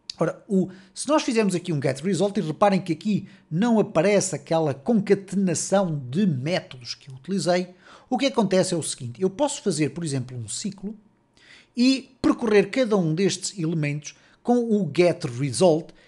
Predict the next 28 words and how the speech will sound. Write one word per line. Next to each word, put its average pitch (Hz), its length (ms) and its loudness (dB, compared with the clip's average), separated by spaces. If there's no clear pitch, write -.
e 247 220 0
o 240 100 -2
get 302 220 2
result 254 400 0
basicamente 214 640 0
não 220 140 2
me 185 80 2
vai 180 200 2
devolver 147 460 -2
um 160 140 0
array 143 260 0
associativo, 135 540 -4
vai-me 151 200 -4
devolver 139 380 -2
um 156 160 -4
objeto, 143 680 -4
por 175 120 -4
isso 190 280 0
é - 20 -2
que 196 140 -4
eu 180 60 2
posso 180 300 -2
utilizar 156 380 -4
esta 147 220 -8
expressão 160 320 -10
que 139 100 -14
aqui 135 140 -14
está. - 260 -14